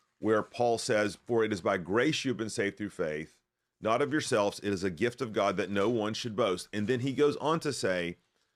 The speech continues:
"Knowing that you are prepared as God's workmanship," okay,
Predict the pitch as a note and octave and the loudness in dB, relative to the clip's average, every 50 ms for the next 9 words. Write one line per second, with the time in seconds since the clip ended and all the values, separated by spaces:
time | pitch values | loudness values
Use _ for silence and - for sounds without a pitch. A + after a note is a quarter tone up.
0 | _ _ _ _ _ _ _ _ _ _ _ _ _ _ _ _ _ _ _ _ | _ _ _ _ _ _ _ _ _ _ _ _ _ _ _ _ _ _ _ _
1 | _ _ _ _ _ _ - A#2 A#2+ C#3+ D#3 E3+ F#3 F#3 E3+ D3+ C#3+ B2+ A#2 A2+ | _ _ _ _ _ _ -6 0 2 4 4 4 4 2 2 2 0 0 -2 -2
2 | C3 D#3+ D#3 - - B2+ B2+ B2+ B2+ B2 - - _ - - B2+ B2 - - - | -2 -2 -2 -2 2 2 4 4 2 0 -2 -6 _ -6 -4 -4 -4 -6 -8 -6
3 | D#3+ D#3+ D3+ D3 C#3 B2 - A2 A#2 G2 G2+ - C3 B2 B2 B2 B2+ A2+ - - | -2 0 2 2 0 0 -2 -4 -4 -4 -2 -2 0 2 2 2 0 -2 -4 -8
4 | - - F#2+ F#2 A2+ C#3 D3+ - - A2+ A2+ A2 G#2+ - - - F2+ D#2+ D#2 E2 | -10 -8 -4 0 2 2 0 0 -2 -2 -2 0 0 -2 -4 -2 -2 0 -2 -2
5 | - - E2 F2+ - - G2+ F#2 F2+ F2+ F2+ | -2 -4 -6 -4 -2 0 0 2 2 2 0